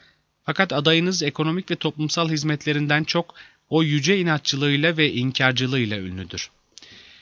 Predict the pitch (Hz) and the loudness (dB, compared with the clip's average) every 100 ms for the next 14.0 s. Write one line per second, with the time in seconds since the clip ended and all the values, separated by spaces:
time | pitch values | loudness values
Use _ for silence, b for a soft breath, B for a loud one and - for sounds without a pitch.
0 | B B 123 120 131 240 233 151 131 220 | B B 0 2 4 2 4 2 2 0
1 | - 135 170 180 - 165 170 - 131 131 | -2 0 0 0 0 0 0 -2 0 2
2 | 123 139 165 135 147 143 143 - 151 - | 0 0 2 2 2 -2 -6 -4 -6 -4
3 | 175 170 165 165 160 151 - 160 160 147 | -2 -2 0 0 2 0 0 0 0 0
4 | 143 143 143 143 139 147 131 123 - 127 | 0 2 0 0 0 -2 -2 -4 -2 -6
5 | 143 123 160 156 131 135 131 131 123 180 | -6 -6 -4 -2 0 0 0 0 -2 -2
6 | 143 - 123 156 B B B 151 180 185 | -2 -4 -4 -8 B B B -2 0 0
7 | 180 160 151 156 156 165 156 - 156 147 | -2 0 2 2 0 -2 -2 -2 -2 -2
8 | 139 170 135 135 139 127 110 - 101 95 | -2 -4 -2 0 2 0 -4 -4 -6 -6
9 | 87 90 - _ _ _ b b b b | -8 -8 -8 _ _ _ b b b b
10 | b 127 170 170 175 151 160 156 160 160 | b 0 0 2 0 0 0 2 2 2
11 | 165 151 143 143 151 156 151 156 165 160 | 2 2 2 0 0 -2 -4 -4 0 0
12 | 151 147 143 135 143 156 160 135 127 B | 0 0 -2 -4 -2 -2 0 0 -2 B
13 | B B 131 143 165 120 101 95 104 170 | B B 2 4 2 0 -2 -6 -6 -6